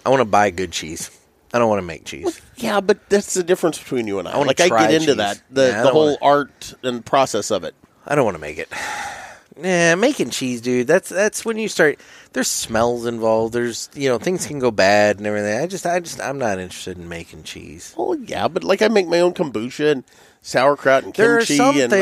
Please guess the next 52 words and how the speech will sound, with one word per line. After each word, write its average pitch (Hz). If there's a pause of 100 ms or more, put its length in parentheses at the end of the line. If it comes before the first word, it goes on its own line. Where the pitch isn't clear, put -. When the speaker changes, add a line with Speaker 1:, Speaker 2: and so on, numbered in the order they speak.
Speaker 1:
things, 185
Speaker 2:
into 220
that 120
kinda -
Speaker 1:
there 160
are -
Speaker 2:
stuff. 90
Speaker 1:
some 233
things, 135
sausage 190
making 90
perhaps 92
is 90
one 92
of 92
them 104
that 98 (100)
actually 95
is 92
cited 98
quite 101
frequently, 120 (120)
Speaker 2:
Mm-hmm. 143
Speaker 1:
that 147
you 226
just, 269 (640)
you, 196
you, 180 (160)
you 170
may 269
not 220
wanna 139
know 104
how 90
it's -
actually 87
Speaker 2:
I've 185
made 269
my 156
Speaker 1:
done. 127
Speaker 2:
own 113
deer 107
sausage. 92
Speaker 1:
Yeah, 151
but 160
see, 185
I 175
haven't, 107
and 107
I'm, 151
I'm 170
good. 185